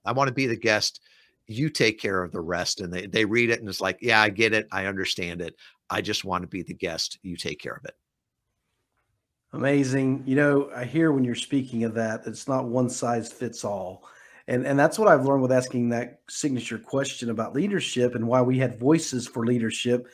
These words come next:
Speaker 2: It's, it's not one side. Leadership isn't one size fits all. Marketing strategies are not one size fits all. Your unique blend. There are some common threads,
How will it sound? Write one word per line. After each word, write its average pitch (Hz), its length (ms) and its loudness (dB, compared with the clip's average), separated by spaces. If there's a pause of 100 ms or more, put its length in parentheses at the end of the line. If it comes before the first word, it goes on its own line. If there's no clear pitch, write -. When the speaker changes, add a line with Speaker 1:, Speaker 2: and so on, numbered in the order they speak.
(400)
Speaker 2:
It's, 127 240 -6
it's 147 180 -4
not 247 220 2
one 135 200 2
side. 127 240 0
Leadership 208 420 8
isn't 135 180 4
one 123 180 2
size 113 260 0
fits 120 220 -4
all. 120 140 2
Marketing 135 560 4
strategies 120 580 0
are 117 60 2
not 117 200 0
one 117 180 0
size 113 340 -4
fits 113 260 -4
all. 113 300 -2 (460)
Your 165 260 4
unique 156 380 6
blend. 139 320 6 (120)
There 240 120 4
are 277 60 2
some - 200 -2
common 160 500 2
threads, 202 580 2